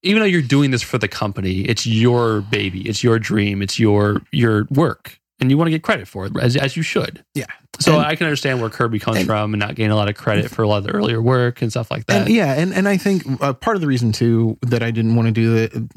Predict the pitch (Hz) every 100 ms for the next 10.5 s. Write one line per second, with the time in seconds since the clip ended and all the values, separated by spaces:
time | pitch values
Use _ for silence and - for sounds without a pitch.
0 | 98 107 120 123 117 123 113 - - 120
1 | 120 123 131 135 143 147 147 147 147 120
2 | 117 107 - 104 104 - - - _ -
3 | 139 156 214 127 110 107 101 123 127 113
4 | 104 101 113 104 107 110 - 107 101 101
5 | 101 98 107 107 107 - 101 98 98 101
6 | 95 98 - _ _ _ _ _ - -
7 | 131 107 98 98 95 98 - - - -
8 | 139 107 113 110 101 98 104 104 110 107
9 | 107 139 110 104 113 110 - 127 143 139
10 | 202 185 135 127